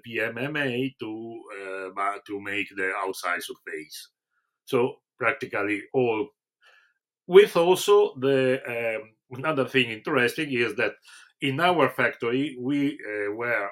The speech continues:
obliged, uh, by s-, by simply by our technology to be able to track any kind of feedstock until the finished product. We done, we did this because if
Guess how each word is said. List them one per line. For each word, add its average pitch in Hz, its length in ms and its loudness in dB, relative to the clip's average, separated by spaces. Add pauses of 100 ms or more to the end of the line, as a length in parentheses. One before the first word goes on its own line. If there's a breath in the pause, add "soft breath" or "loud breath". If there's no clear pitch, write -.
obliged, 123 600 0 (220)
uh, 127 160 -4 (1120 loud breath)
by 98 280 2
s-, - 280 -8 (320)
by 98 120 -4
simply 120 380 -2
by 98 220 0
our 104 340 0
technology 92 760 -12
to 120 280 -4 (580 soft breath)
be 147 200 2
able 151 440 0
to 123 380 -2
track 135 320 -2 (300)
any 156 280 -6
kind 113 480 -6
of 95 140 -8 (100)
feedstock 123 540 -6 (680)
until 143 440 -2
the 117 120 -6
finished 104 340 -10 (140)
product. - 340 -20 (600 soft breath)
We 127 160 2
done, 139 380 2 (100)
we 113 160 -4
did 120 360 -2
this 143 300 0
because 107 480 -4
if 104 160 -2